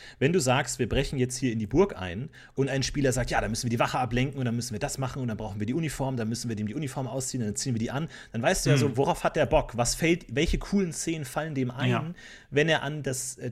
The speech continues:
Speaker 1: Genre Burgeinbruch denkt? Und dann kannst du sagen, okay, das machen wir. Du hast vielleicht was ganz anderes im Sinn gehabt, dass die irgendwie mit einem Luftdjinn von oben runterfliegen, aber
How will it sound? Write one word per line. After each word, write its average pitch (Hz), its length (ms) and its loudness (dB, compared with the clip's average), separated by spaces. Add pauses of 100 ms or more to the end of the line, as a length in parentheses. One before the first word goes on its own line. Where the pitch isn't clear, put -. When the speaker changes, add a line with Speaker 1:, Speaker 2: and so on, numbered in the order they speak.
Speaker 1:
Genre 135 520 0
Burgeinbruch 123 680 0
denkt? 98 320 -4
Und 113 80 -6
dann 117 80 -2
kannst - 200 -4
du 147 60 -4
sagen, 139 220 0
okay, 202 180 -2
das - 160 -2
machen 180 240 -4
wir. 104 140 -4 (240)
Du 208 160 2
hast 202 120 0
vielleicht 147 260 -2
was 127 120 -2
ganz 104 180 -4
anderes 160 320 0
im 117 80 -2
Sinn 117 160 2
gehabt, 107 360 -4 (240)
dass 127 140 -2
die 151 120 -2
irgendwie 143 240 0
mit 131 180 -2
einem 127 120 2
Luftdjinn 123 560 0
von 123 180 -4
oben 120 320 -2
runterfliegen, 117 760 -2
aber 117 260 -2